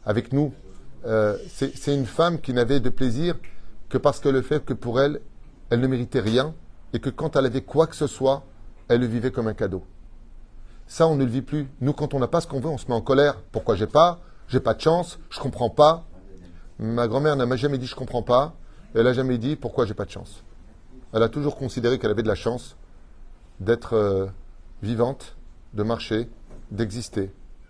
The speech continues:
de pouvoir aider. Pour elle, c'était un mérite. Aujourd'hui, malheureusement, l'évolution, elle n'a pas été cadrée.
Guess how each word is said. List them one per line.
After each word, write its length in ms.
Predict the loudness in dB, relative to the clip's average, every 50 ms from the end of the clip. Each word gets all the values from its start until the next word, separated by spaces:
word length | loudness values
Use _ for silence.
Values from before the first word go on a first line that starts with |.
| -20 -18 -12 -8
de 80 | -8 -6
pouvoir 300 | -4 0 0 2 2 2
aider. 220 | 2 0 -2 -4 -6 -12 -16 -18 -20 -20 -18 -12 -4
Pour 160 | 2 2 2
elle, 80 | 2 2
c'était 220 | -4 -8 -6 -6
un 40 | -4
mérite. 400 | -6 -6 -8 -10 -14 -16 -18 -20 -20 -20 -20 -20 -20 -18 -18 -18 -18 -20 -20 -18 -8 -2
Aujourd'hui, 360 | 0 2 2 2 2 2 2
malheureusement, 640 | 4 4 4 4 2 0 0 2 2 2 0 0 -4 -14 -20 -18 -16 -16 -16 -16 -16 -16 -16 -14 -8 -2
l'évolution, 680 | 2 2 4 4 2 0 -2 -4 -4 -4 -4 -4 -4 -6 -12 -18 -20 -20 -20 -20 -20 -20 -20 -20 -18 -18 -18 -18 -14 -6 -2
elle 100 | 0 2
n'a 120 | 2 4
pas 120 | 6 6 4
été 160 | 4 4 0
cadrée. 400 | 4 4 4 6 4 2 2